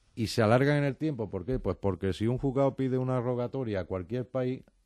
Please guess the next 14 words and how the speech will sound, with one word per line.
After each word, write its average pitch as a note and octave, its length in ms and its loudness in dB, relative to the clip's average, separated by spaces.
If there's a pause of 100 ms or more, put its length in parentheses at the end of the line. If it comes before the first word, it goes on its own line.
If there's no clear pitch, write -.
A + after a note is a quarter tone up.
(100)
a G2+ 80 -8
lo G2+ 100 -4
mejor G#2 300 -2
ese C3 200 -4
país B2 220 -2
tarda B2+ 280 -4
seis B2 260 -6
o B2 60 -2
ocho A#2+ 200 -8
meses A#2+ 300 -8
en A#2 100 -10
contestar A2+ 460 -8
la A#2 100 -4
rogatoria. A#2+ 580 -6